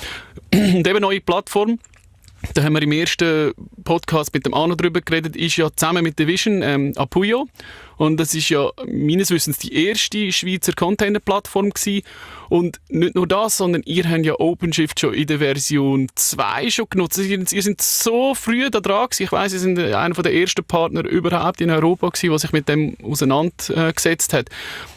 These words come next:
Warum habt ihr so früh gewusst, dass das ganze Container- und Kubernetes-Business so wird abgehen? Ist, ja, was ist da, was ist da dahinter, dass ihr das so früh gewusst habt? Das ist unglaublich.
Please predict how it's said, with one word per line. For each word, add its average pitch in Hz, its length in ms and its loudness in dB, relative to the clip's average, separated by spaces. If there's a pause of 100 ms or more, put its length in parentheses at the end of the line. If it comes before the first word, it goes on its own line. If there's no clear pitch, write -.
(100)
Warum 247 260 4
habt 277 160 4
ihr 208 60 2
so 226 160 2
früh 220 180 0
gewusst, 233 560 -2
dass - 140 -2
das - 240 -4
ganze 202 400 0
Container- 208 580 0
und 185 160 0
Kubernetes-Business 185 1080 0
so 190 140 2
wird 185 180 0
abgehen? 117 520 0
Ist, - 400 -4
ja, 202 240 0 (1000)
was 156 160 0
ist 202 160 0
da, 226 440 2
was 196 120 0
ist 247 140 0
da 269 80 0
dahinter, 269 380 2
dass 180 160 0
ihr 202 80 2
das 185 160 -2
so 208 80 0
früh 196 180 0
gewusst 247 320 -2
habt? 226 160 0
Das 185 100 -2
ist 202 60 2
unglaublich. 226 520 0